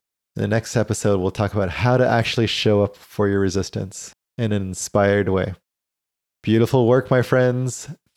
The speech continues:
Thank you for listening. Thank you for being a part of this conversation. Please email me, podcast at zen habits dot net. I will get that email.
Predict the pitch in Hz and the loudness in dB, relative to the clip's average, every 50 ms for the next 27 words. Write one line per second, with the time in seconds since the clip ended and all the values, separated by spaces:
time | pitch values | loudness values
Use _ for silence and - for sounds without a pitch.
0 | _ _ _ - 139 131 135 139 139 131 - - - - 127 127 127 127 127 120 | _ _ _ 0 2 4 4 4 2 0 -2 -4 0 2 4 4 6 4 4 2
1 | - - 113 113 113 127 139 135 - 156 135 135 135 135 135 131 127 113 127 123 | 2 2 2 2 4 2 2 2 0 0 0 0 0 0 -2 -2 -2 0 0 0
2 | 120 104 110 113 110 - 113 113 110 95 110 113 110 107 101 - - - 131 135 | 0 0 0 -2 0 0 2 0 2 2 0 0 0 0 -2 -2 0 2 4 4
3 | 131 123 127 120 - - 123 120 117 117 - - 117 113 - - 117 113 107 - | 4 4 2 2 0 0 0 2 2 0 0 2 2 2 0 -2 -6 -8 -8 -4
4 | - 135 139 151 170 180 185 180 - - 127 127 139 135 131 123 113 107 101 98 | -2 2 2 4 4 4 2 0 -2 -2 0 0 2 2 4 4 4 4 2 0
5 | 101 104 110 113 - _ _ _ _ _ _ _ _ _ _ - - 127 127 139 | -2 -2 -4 -6 -8 _ _ _ _ _ _ _ _ _ _ -4 0 2 4 2
6 | 143 135 - 139 131 135 135 - - - 92 90 - 104 107 117 113 107 117 117 | 2 2 2 2 2 2 2 0 -2 -4 -4 -2 0 0 0 2 2 2 0 2
7 | 113 113 - - - - 104 107 117 - - - 104 98 95 98 98 - - _ | 0 -2 -4 -4 -2 0 2 2 0 -2 -6 -10 -8 -4 -2 -2 -2 -2 -4 _
8 | - - - - - _ _ _ _ - - _ _ _ _ _ _ _ _ _ | -18 -18 -18 -18 -20 _ _ _ _ -20 -20 _ _ _ _ _ _ _ _ _
9 | _ - 107 107 107 107 101 101 110 110 113 117 117 113 107 - 113 110 110 113 | _ -4 -2 0 2 2 4 4 4 4 4 4 2 0 2 2 2 2 2 2
10 | 110 101 101 104 104 104 107 110 110 - _ | 0 0 0 0 0 0 0 -2 -4 -8 _